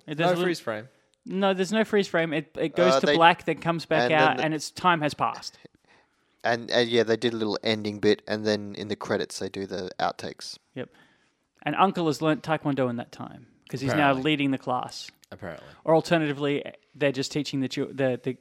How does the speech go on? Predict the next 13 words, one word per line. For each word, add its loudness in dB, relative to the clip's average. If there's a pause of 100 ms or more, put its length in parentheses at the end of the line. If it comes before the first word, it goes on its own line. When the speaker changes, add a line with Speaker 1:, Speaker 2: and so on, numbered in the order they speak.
(100)
Speaker 1:
the -2
students -6
badly. -12 (280)
Speaker 3:
<laughs> 4
For 0
money. 2 (200)
Mm. -4 (640)
Speaker 2:
Mm. -2
Speaker 3:
I'll 6
go 4
with -2
that 4
one. -4